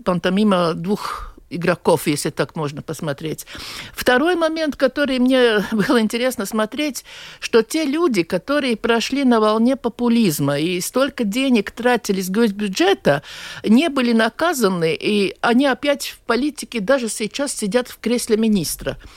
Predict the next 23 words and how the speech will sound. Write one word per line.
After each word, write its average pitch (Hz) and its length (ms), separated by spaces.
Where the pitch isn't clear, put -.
Знаете, 247 360
я 240 140
иногда 220 320
думаю, 220 300
что, 208 140
может 214 240
быть, 208 160
в 208 60
Латвии, 196 540
э, 196 420
партии, 226 480
которые 196 680
раз-, 202 280
распались 208 920
после 175 460
выборов, 185 720
не 190 200
только 330 340
не 294 120
давать 208 440
им 175 80
государственные 170 800
деньги, 147 540